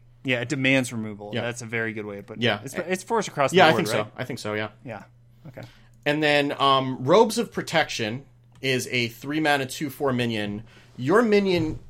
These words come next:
Speaker 2: your minions have can't be targeted by spells or hero powers. And I am putting this right into Resurrect Priest and laughing all the way to the bank, my friends.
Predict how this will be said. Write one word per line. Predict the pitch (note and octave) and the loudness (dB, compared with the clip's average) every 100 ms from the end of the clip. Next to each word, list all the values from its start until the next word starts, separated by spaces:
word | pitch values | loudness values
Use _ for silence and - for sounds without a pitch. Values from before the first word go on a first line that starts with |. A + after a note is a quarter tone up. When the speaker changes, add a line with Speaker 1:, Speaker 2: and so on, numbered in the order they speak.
| - - | -20 -16
Speaker 2:
your | B2+ D#3 A3 | 0 6 6
minions | A3 G#3 G3 F3+ | 8 6 4 2
have | B2+ D3 C#3 | 4 4 4
can't | - F3 F#3 | 2 0 0
be | G#3 | -2
targeted | - - D#3+ D3+ D#3+ C#3+ | -4 0 2 2 -2 0
by | B2 | 0
spells | - - C3 C#3+ D#3+ C3 | -2 -2 2 2 0 -4
or | A#2+ | -6
hero | A#2+ B2+ A2+ | -4 -2 -2
powers. | G#2 F2 G#1 G1+ - - - _ _ _ _ _ _ _ _ _ _ _ _ _ - | -2 -4 -4 -8 -12 -14 -14 _ _ _ _ _ _ _ _ _ _ _ _ _ -4
And | A#2+ A2 G#2 | 0 0 0
I | - D#3 A#3 | 4 8 8
am | B3+ | 8
putting | - A3 G3+ F#3 | 4 4 4 4
this | C#3 - | 0 0
right | A2 C#3 | 0 0
into | D3+ D#3+ | 2 2
Resurrect | D#3 D#3 F3 F3 - | 2 2 2 0 0
Priest | G3+ G#3 | -2 0
and | B2+ A#2 A2 | -2 -4 0
laughing | A2+ B2+ B2 D3+ | 2 2 0 -2
all | C#3 | 0
the | C#3+ | 2
way | C#3+ | 0
to | D3+ | 0
the | D3 | -2
bank, | F#2 D2+ - - _ | -4 -6 -20 -20 _
my | - | -8
friends. | F#2 F2+ D#2+ D#2+ - - | -6 -8 -8 -12 -16 -20